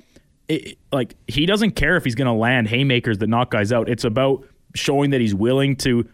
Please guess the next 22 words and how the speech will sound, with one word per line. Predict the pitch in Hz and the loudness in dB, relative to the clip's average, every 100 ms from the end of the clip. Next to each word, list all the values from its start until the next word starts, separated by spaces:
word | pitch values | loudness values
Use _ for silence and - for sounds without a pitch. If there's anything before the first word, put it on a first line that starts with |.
| - | -4
maybe | 120 139 - | 0 0 -2
t-, | - - - | -10 -20 -4
take | - 170 | 0 0
a | 254 | -2
few | - 113 104 | 0 0 0
licks, | 98 - - - - | -2 -4 -12 -14 -6
uh, | 113 110 | -4 -2
for | 131 123 | 0 -2
his | |
team | 117 135 120 | -2 -2 -2
to | |
kinda, | 110 120 113 113 | -2 0 0 0
you | 120 | 0
know, | 101 104 | -2 -2
drag | 127 120 | -2 0
them | 139 139 | 0 0
into | 143 | 0
the | 143 | 0
fight | - 143 | 0 0
a | 170 | 2
little | 110 | 0
bit. | 98 104 | 0 -2